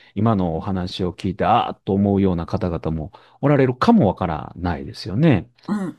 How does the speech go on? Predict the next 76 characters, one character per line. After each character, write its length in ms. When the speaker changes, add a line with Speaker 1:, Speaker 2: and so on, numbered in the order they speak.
Speaker 2:
う 220
ん、 20
Speaker 1:
や 60
っ 20
ぱ 120
り 40
そ 160
う 60
い 20
う 60
こ 140
う、 20
Speaker 2:
う 20
ん、 40
う 20
ん。 20
Speaker 1:
全 220
国 180
に 140
ど 120
ん 60
ど 140
ん 140
困 260
っ 120
て 80
る 120
こ 160
と 120
が 300
あ 160
る、 240
こ 100
の 100
分 240
野 120
で 100
ね、 180
そ 240
う 40
い 60
う 40
の 140
を 40
こ 500
う、 20
具 100
体 240
的 260
な 240
支 260
援 180
で 120
あ 40
っ 60
た 120
り 80
と 120
か、 220
仕 180
組 160
み 80
を 100
作 180
っ 20
て 160
い 60
く 100
っ 40
て 100
い 40
う 20
の 60
が、 100
や 80
っ 60